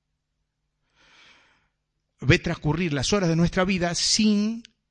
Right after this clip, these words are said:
descanso, sin reposo y sin respuesta. Aquella mujer, me imagino, que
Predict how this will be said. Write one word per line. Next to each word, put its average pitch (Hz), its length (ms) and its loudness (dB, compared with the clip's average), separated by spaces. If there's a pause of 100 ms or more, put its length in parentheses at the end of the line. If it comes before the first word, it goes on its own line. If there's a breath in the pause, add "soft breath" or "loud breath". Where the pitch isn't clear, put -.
(100)
descanso, 131 600 -2
sin 196 220 -6
reposo 139 600 -6
y 123 160 -6
sin 156 640 -4 (300)
respuesta. - 680 -6 (2500 loud breath)
Aquella 185 280 -2
mujer, 180 240 0
me 170 100 2
imagino, 147 600 -2 (560)
que 117 880 0